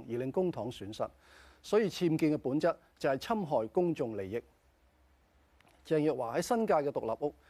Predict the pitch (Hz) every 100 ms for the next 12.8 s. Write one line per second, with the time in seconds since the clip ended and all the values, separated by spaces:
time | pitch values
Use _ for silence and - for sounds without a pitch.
0 | _ - 139 143 147 160 127 131 113 107
1 | - 113 104 - - _ - 131 123 123
2 | 175 185 139 - 117 127 - 196 170 123
3 | 143 151 147 147 143 _ - _ - 143
4 | 170 131 107 101 110 180 143 123 147 -
5 | - _ - - _ - 139 175 269 185
6 | 165 165 139 139 - 135 139 233 214 -
7 | 233 226 143 175 208 175 110 - 214 214
8 | 202 139 120 - 170 135 147 139 107 -
9 | - - - 131 156 220 151 123 123 156
10 | 175 - 170 147 131 120 110 113 113 107
11 | 104 107 117 127 196 135 123 139 - 226
12 | 220 147 127 - 139 123 131 117